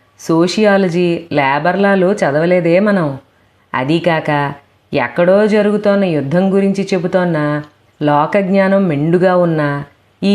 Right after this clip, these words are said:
యూనియన్ లీడర్కి నేనేం చెప్పగలను?" అనిపించింది. "సరే,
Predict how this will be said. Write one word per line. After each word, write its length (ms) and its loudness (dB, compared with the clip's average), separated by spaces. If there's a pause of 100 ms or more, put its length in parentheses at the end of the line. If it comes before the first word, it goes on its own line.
యూనియన్ 460 0
లీడర్కి 800 -2
నేనేం 480 0
చెప్పగలను?" 720 -2 (220)
అనిపించింది. 640 -4 (1000)
"సరే, 300 -2